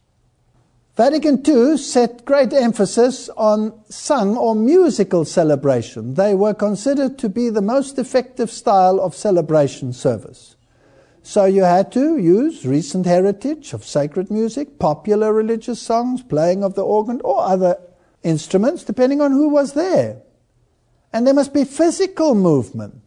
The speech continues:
So there must be external movement, external participation, gestures, bodily attitudes, acclamations, responses, and singing. So you had to become a m-,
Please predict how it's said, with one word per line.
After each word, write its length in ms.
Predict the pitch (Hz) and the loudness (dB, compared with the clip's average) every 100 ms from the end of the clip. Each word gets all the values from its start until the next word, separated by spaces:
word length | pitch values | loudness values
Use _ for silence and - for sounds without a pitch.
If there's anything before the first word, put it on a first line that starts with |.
| _ _ _ _ _ | _ _ _ _ _
So 140 | - 262 | 0 2
there 120 | 233 | 2
must 280 | 208 196 - | 0 -2 -4
be 140 | 370 294 | -4 -4
external 600 | 294 - - 302 247 196 | -6 -8 -2 0 0 0
movement, 500 | 196 180 175 143 - | 2 2 2 -2 -2
external 540 | 240 - - 240 214 | -6 -4 -4 -2 -2
participation, 1040 | 220 208 - 226 - - 254 247 - 165 131 | 0 -2 -2 -6 -6 -6 -4 -4 -4 -4 -2
gestures, 540 | 277 233 - 165 123 | -2 -2 -4 -4 -2
bodily 440 | 240 262 254 220 | -2 -2 0 -2
attitudes, 760 | 226 269 - _ - 175 117 - _ _ _ _ | -2 -4 -6 _ -2 -2 -2 -8 _ _ _ _
acclamations, 920 | 269 269 277 226 220 269 262 214 170 160 | -2 0 -2 -2 0 0 0 -2 -2 -2
responses, 680 | 160 - 269 269 - 185 | -6 -2 0 0 -2 -6
and 160 | 180 165 | -6 -6
singing. 420 | - 311 190 127 - | -4 -2 -2 -4 -12
So 140 | - 285 | -8 -4
you 120 | 262 | -2
had 220 | 247 247 | -2 -2
to 80 | 240 | -6
become 560 | 220 214 262 240 220 - - _ - | -6 -4 -4 0 -2 -4 -18 _ -2
a 80 | |
m-, 440 | 254 185 165 170 | 0 0 0 -2